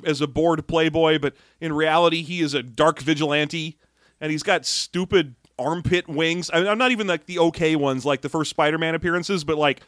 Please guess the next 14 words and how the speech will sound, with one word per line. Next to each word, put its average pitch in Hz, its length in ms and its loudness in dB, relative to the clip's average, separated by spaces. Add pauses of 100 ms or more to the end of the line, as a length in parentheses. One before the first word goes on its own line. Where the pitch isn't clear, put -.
(460)
like, 147 180 -2
knee 165 360 -6
to, 151 280 -2
to, 156 320 0
uh, 135 140 4
wrist 147 400 0
level 156 420 2
flaps, 143 560 -2
like 151 120 0
he's 143 100 -8
a 147 40 -2
flying 147 360 0
fucking 156 240 -2
squirrel. 143 540 0